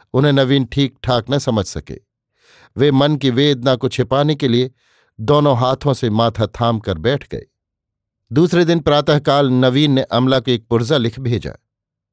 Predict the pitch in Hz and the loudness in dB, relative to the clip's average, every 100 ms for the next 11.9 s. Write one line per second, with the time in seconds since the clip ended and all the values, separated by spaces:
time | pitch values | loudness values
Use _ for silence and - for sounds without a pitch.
0 | _ _ _ _ _ _ - 107 131 113 | _ _ _ _ _ _ -6 -2 0 -2
1 | 113 160 147 - _ _ _ _ _ _ | -2 -4 -4 -12 _ _ _ _ _ _
2 | _ 113 127 - 139 120 127 120 123 - | _ -2 -2 0 0 2 2 2 0 0
3 | 120 117 - 120 120 123 120 117 113 113 | 0 -2 -2 0 0 -2 -4 -2 -2 -4
4 | 101 104 120 - - 90 95 - 151 170 | -8 -8 -8 -8 -10 -6 -6 -4 -8 -8
5 | - _ _ _ _ _ _ _ - 147 | -12 _ _ _ _ _ _ _ -2 0
6 | 143 127 127 175 151 156 - 151 _ _ | 2 2 0 2 0 0 -4 -12 _ _
7 | _ _ - 147 - 135 135 135 135 135 | _ _ -6 -4 0 0 2 2 2 2
8 | 127 127 127 - 110 - - 101 110 113 | 2 0 0 -2 -6 -6 -6 -2 0 0
9 | 117 110 185 127 82 82 69 _ _ _ | 0 0 0 -2 -4 -6 -8 _ _ _
10 | _ _ _ _ - 147 147 139 - 135 | _ _ _ _ -4 -2 0 -2 0 0
11 | 123 113 120 120 101 120 151 73 | 0 0 -4 -2 -2 -2 -4 -8